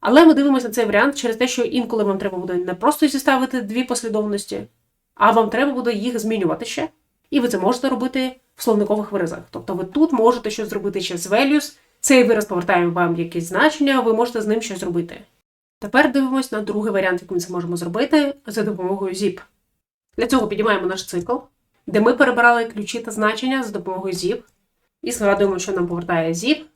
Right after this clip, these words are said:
Якщо ми робимо list zip, ми отримуємо таку послідовність. Це список кортежів, де у нас є пари: перший елемент з першої послідовності, перший елемент з другої послідовності. І так, другий елемент, третій,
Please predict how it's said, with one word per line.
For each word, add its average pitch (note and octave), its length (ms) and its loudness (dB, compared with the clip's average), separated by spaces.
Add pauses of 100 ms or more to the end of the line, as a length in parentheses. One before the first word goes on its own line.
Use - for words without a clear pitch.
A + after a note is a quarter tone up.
(160)
Якщо - 260 -4
ми G#3 100 0
робимо F#3 300 0
list F#3+ 440 -4
zip, G3 240 -4 (440)
ми C#4+ 220 6
отримуємо G#3+ 480 0
таку F3 180 -8
послідовність. F3+ 640 -4 (160)
Це C4 340 2
список A#3+ 380 -4
кортежів, F#3 480 -4 (560)
де A3+ 80 6
у B3+ 40 8
нас A#3 220 4
є G3+ 80 2
пари: C#4 480 2 (420)
перший A#3 320 4
елемент F#3 360 0
з - 80 -8
першої C#4+ 380 2
послідовності, A3+ 600 -6
перший A3 380 -4
елемент G3+ 260 -2
з F#3+ 60 -12
другої F3 340 -4
послідовності. D#3+ 680 -12
І B3 140 -6
так, E3 180 -2
другий C4+ 280 0
елемент, A3+ 280 0
третій, G#3+ 480 -6